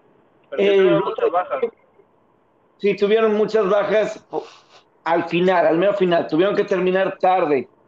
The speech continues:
Speaker 2: su temporada regular por ese, ese brote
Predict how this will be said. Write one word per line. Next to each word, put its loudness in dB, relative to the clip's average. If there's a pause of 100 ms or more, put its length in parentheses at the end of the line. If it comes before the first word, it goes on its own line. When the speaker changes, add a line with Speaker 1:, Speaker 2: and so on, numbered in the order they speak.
(240)
Speaker 2:
su -2
temporada 0
regular 2 (480)
por -2
ese, 0
ese -2
brote -2